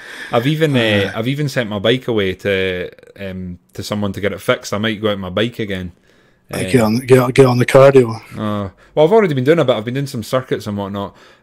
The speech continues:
Speaker 1: But, uh, back to our favourite games, I've got to say, I know a lot of people are like, "Oh, Braymar's up there for me just 'cause of the occasion." Um,
Speaker 2: Yeah.
Speaker 1: undoubtedly
Speaker 2: Yeah.
Speaker 1: the biggest in Scotland. Um,
Speaker 2: Yeah, uh, numbers-wise, it's, it's massive. Um,
Speaker 1: and there's obviously a
Speaker 2: like
Speaker 1: history as well.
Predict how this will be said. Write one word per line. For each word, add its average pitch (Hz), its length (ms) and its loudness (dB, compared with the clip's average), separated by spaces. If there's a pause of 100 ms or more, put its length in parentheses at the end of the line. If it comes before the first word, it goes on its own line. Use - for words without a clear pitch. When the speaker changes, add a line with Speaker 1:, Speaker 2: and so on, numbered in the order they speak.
(100)
Speaker 1:
But, 107 400 0
uh, - 60 -18
back 160 260 2
to 185 80 2
our 165 60 4
favourite 127 400 0
games, 127 380 -2
I've 135 220 -2
got 147 140 -2
to 127 80 -4
say, 123 400 0 (340)
I 131 60 0
know 139 120 6
a 135 40 8
lot 123 140 4
of 104 80 -8
people 120 240 0
are 110 60 4
like, 110 180 0
"Oh, 170 360 4 (240)
Braymar's 139 520 2
up 131 120 0
there 127 160 4
for 123 160 -2
me 123 160 0
just 113 200 -6
'cause 104 120 -4
of 107 120 0
the 101 80 0
occasion." 113 480 -2 (320)
Um, 98 400 -6
Speaker 2:
Yeah. 151 180 8 (220)
Speaker 1:
undoubtedly 120 460 0
Speaker 2:
Yeah. 101 60 0
Speaker 1:
the 95 40 -2
biggest 104 320 -2
in 98 80 -8
Scotland. 90 520 -6 (720)
Um, 95 260 -12 (360)
Speaker 2:
Yeah, 185 380 10 (180)
uh, 165 120 -6 (180)
numbers-wise, 156 760 4
it's, - 240 -12
it's 131 160 -8
massive. 135 540 0 (100)
Um, 131 80 -2
Speaker 1:
and 131 400 2 (280)
there's 110 180 -6
obviously 113 240 -2
a 90 40 -2
Speaker 2:
like 98 80 -4
Speaker 1:
history 104 300 -2
as 90 140 -4
well. 95 320 -4